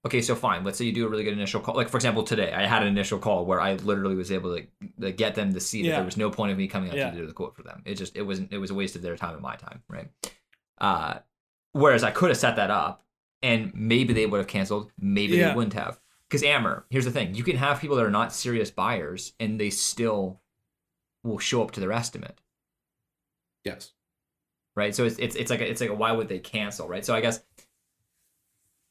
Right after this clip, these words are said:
Speaker 3: I learned this today, which is a good salesman can get a lot of compliance.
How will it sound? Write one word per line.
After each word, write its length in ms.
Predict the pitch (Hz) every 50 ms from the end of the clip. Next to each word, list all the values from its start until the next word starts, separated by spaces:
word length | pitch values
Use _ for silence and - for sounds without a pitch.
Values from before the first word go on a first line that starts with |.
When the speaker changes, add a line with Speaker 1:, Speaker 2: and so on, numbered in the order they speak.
| _ _ _ _ _ _ -
Speaker 3:
I 120 | - 117 120
learned 200 | 135 151 165 160
this 120 | 156 127
today, 520 | - - 107 101 98 98 95 - - - _ _ _ _ _ _ _ _ _ _ _ _ _ _ _ _ _ -
which 220 | 110 110 113 -
is 400 | 110 98 95 92 92 92 - - _ _ _ _ _ _ _ _ _ _ _ _ _ _ _ _ _ _ _ _ _ _ _ _ _ _ _ _ _ _ _ _ - 135
a 160 | 123 110 107
good 300 | 104 117 143 160 156 135
salesman 880 | - - - 120 120 127 127 123 104 101 95 87 85 82 90 175 - - -
can 140 | - 117 113 107
get 120 | 120 113
a 40 | 104
lot 260 | 98 98 95 110 117
of 140 | 117 117 -
compliance. 1080 | - - 95 - - - - 90 82 90 92 90 90 - - - - - - -